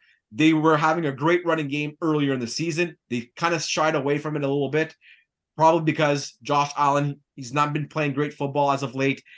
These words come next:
and, uh, he probably just wants to have the ball in his hands and let him do whatever he wants to do in his mind.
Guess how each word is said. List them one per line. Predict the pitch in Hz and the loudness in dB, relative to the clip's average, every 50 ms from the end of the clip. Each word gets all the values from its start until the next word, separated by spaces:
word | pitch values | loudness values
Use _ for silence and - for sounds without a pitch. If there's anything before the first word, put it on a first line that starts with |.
| - - - - | -20 -20 -14 -8
and, | 131 131 131 127 127 120 | -4 -2 -2 -2 -2 0
uh, | 131 123 | 0 0
he | 139 135 | 0 0
probably | 135 151 147 139 131 | 0 0 -2 0 0
just | 123 139 131 - | -2 -4 -6 -4
wants | 139 139 139 135 - | -2 -2 -2 -2 -2
to | 139 | -2
have | 117 143 127 123 127 120 - _ _ _ _ - | -2 0 0 0 0 -2 -6 _ _ _ _ -12
the | 117 | -6
ball | 113 127 143 143 139 139 | 0 2 4 4 4 4
in | 139 | 2
his | 135 - | -2 -4
hands | - 147 127 127 120 110 | -4 -2 -2 -2 -2 -6
and | 120 113 113 _ - | -10 -14 -14 _ -12
let | 120 127 143 135 135 | -6 -4 -2 0 0
him | 151 143 143 131 | 0 0 0 0
do | 135 139 131 123 127 - - | 0 0 0 -2 -4 -10 -8
whatever | 113 123 131 131 123 135 | -4 -2 -2 -2 -2 -2
he | 139 123 | -2 -2
wants | 117 127 127 123 123 | -2 -2 -2 -2 -4
to | 135 | -6
do | 120 120 123 127 127 123 | -6 -6 -6 -6 -8 -8
in | 135 127 | -8 -8
his | 120 107 117 | -8 -8 -8
mind. | 120 117 117 123 123 113 | -6 -6 -6 -6 -6 -10